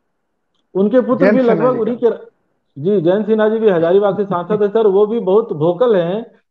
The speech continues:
Speaker 1: बहुत विकास कर रहे हैं, वो भी कैडर में पॉपुलैरिटी, ए, के लिहाज से बहुत सारा काम कर रहे हैं। लेकिन, अ, मैं सर फिर यही कहूंगा कि वो भी, अ, कोई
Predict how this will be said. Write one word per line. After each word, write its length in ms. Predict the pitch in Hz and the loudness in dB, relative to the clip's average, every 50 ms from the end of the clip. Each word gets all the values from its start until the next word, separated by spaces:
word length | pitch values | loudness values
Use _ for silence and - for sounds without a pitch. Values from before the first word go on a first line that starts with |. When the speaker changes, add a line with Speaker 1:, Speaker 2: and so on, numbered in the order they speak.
| _ _ 131 | _ _ -4
Speaker 1:
बहुत 200 | 143 175 214 196 | 0 0 0 0
विकास 380 | 175 180 165 180 185 220 233 233 233 | 0 -2 -2 0 -2 -2 -2 -2 -2
कर 120 | 226 208 190 | -2 -2 0
रहे 260 | 185 175 170 165 156 | -2 -2 -2 -4 -6
हैं, 160 | 156 165 190 | -6 -4 -4
वो 200 | 196 180 185 202 | -2 0 0 0
भी 140 | 196 220 220 | -2 -2 -4
कैडर 360 | 190 - 180 180 175 214 208 | -4 -2 -2 0 0 0 0
में 360 | 208 214 220 226 226 214 220 - _ _ _ _ _ _ - | 0 0 0 0 -2 -4 -8 -14 _ _ _ _ _ _ -2
पॉपुलैरिटी, 600 | 170 175 175 180 196 202 202 196 226 233 240 240 | 0 0 2 2 2 2 2 0 0 0 0 0
ए, 120 | 208 - - 185 185 190 185 180 180 180 180 180 175 175 175 170 160 160 160 175 165 165 - | -2 -2 0 0 0 0 0 -2 -2 -4 -4 -4 -4 -6 -6 -8 -10 -8 -8 -8 -8 -2 2
के 100 | 185 190 | 2 2
लिहाज 340 | 185 175 180 185 202 202 - | 4 2 2 0 0 -2 -2
से 60 | 220 | -2
बहुत 260 | 196 185 214 220 - | 0 0 -2 -2 -2
सारा 160 | 226 220 220 | -2 -2 -2
काम 240 | 208 208 208 214 208 | -2 -2 -2 -4 -2
कर 180 | - 226 247 233 | -2 -2 0 2
रहे 160 | 220 190 151 | 2 0 0
हैं। 120 | 127 123 | -2 -4
लेकिन, 500 | 127 143 180 185 - 262 269 285 269 - - _ _ _ _ _ _ - | -2 -2 -2 -2 -2 -2 -4 -4 -6 -12 -20 _ _ _ _ _ _ -4
अ, 120 | 170 180 180 | -2 0 0
मैं 220 | 185 202 226 220 | 2 2 2 2
सर 140 | 220 240 233 | 2 0 -2
फिर 180 | 233 - 240 | -2 -2 0
यही 200 | 254 247 226 220 | 4 4 4 4
कहूंगा 420 | - 190 180 175 175 170 180 202 226 | 2 0 -4 -2 -2 -2 -2 -2 -2
कि 160 | 214 233 233 | -2 0 0
वो 240 | 202 185 196 214 233 | 2 4 4 4 4
भी, 320 | 233 226 240 254 262 262 247 - _ _ _ _ _ _ _ - | 2 0 -2 -4 -4 -6 -8 -12 _ _ _ _ _ _ _ -10
अ, 260 | 170 175 175 175 180 170 151 147 _ _ _ _ _ _ _ _ _ _ _ _ _ _ _ _ _ _ _ _ _ _ _ | -6 -4 -2 -2 -2 -2 -4 -10 _ _ _ _ _ _ _ _ _ _ _ _ _ _ _ _ _ _ _ _ _ _ _
कोई 540 | 180 196 214 233 240 240 247 254 240 175 | 4 4 6 6 4 2 -2 -4 -6 -8